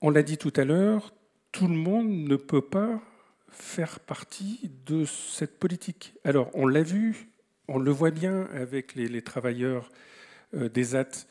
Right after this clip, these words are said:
ils aspirent tous à travailler en milieu ordinaire, et on est là pour les accompagner. Voilà. Mais contrairement à ce que dirait, à ce que disait notre ministre, euh, notre secrétaire d'État, tout le monde ne peut pas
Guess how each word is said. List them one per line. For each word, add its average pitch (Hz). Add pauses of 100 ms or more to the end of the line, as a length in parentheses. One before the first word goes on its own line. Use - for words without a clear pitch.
(360)
ils 139
aspirent -
tous -
à 131
travailler 127
en 123
milieu 127
ordinaire, 120
et 127
on 131
est 135
là 139
pour 139
les 117
accompagner. 143 (180)
Voilà. 123 (560)
Mais 127 (460)
contrairement 147
à -
ce -
que -
dirait, 131 (160)
à 120
ce -
que -
disait 127
notre 123
ministre, 120
euh, 107 (320)
notre 120
secrétaire -
d'État, 170 (380)
tout 147
le 127
monde 175
ne 120
peut 113
pas 196